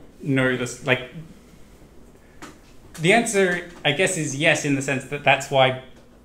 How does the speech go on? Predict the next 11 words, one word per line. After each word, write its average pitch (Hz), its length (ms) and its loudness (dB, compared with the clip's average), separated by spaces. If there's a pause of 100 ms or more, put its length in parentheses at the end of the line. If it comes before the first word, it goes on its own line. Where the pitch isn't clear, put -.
people 131 320 -4
study 123 480 0 (180)
strong 139 560 0
product 131 320 0
graph, 131 240 0 (280)
uh, 117 320 2
graph 127 260 0
theory, 113 420 -8 (360)
<laughs> - 420 -20
uh, 107 260 -6 (680)
uh, 110 200 -6